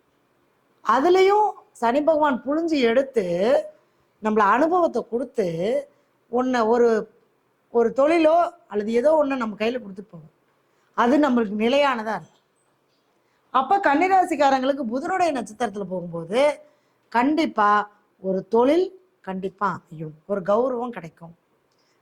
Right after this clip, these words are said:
திருமணம் ஆகாதவங்களுக்கு அந்த காலகட்டம் திருமணம் ஆயிரும். அது ஜாதகத்துல குரு பார்வையோ அல்லது குரு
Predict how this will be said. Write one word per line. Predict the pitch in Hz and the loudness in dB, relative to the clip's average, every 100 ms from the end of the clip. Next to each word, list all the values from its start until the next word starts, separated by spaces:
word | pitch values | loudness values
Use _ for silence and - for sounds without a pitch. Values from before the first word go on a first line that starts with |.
| _ | _
திருமணம் | 294 330 330 269 240 | -2 0 2 2 2
ஆகாதவங்களுக்கு | 254 240 214 208 233 226 | 2 0 0 -4 -4 -4
அந்த | 214 220 | -4 -4
காலகட்டம் | 208 208 202 175 208 226 | -2 -2 -4 -12 -14 -12
திருமணம் | 175 170 165 | -12 -12 -14
ஆயிரும். | 156 151 160 _ _ _ _ _ _ _ _ _ _ _ _ _ _ _ _ _ _ _ _ _ _ _ _ _ _ _ _ _ - | -16 -20 -20 _ _ _ _ _ _ _ _ _ _ _ _ _ _ _ _ _ _ _ _ _ _ _ _ _ _ _ _ _ -4
அது | 311 359 320 | 2 4 4
ஜாதகத்துல | 320 330 262 302 311 262 254 523 427 247 | 4 2 2 4 4 2 -2 -8 -10 -4
குரு | 311 302 214 - - - - _ _ _ | 0 0 -2 -6 -18 -20 -20 _ _ _
பார்வையோ | 247 247 214 220 240 | -2 0 2 2 2
அல்லது | 226 208 202 | 2 0 -2
குரு | 254 | -2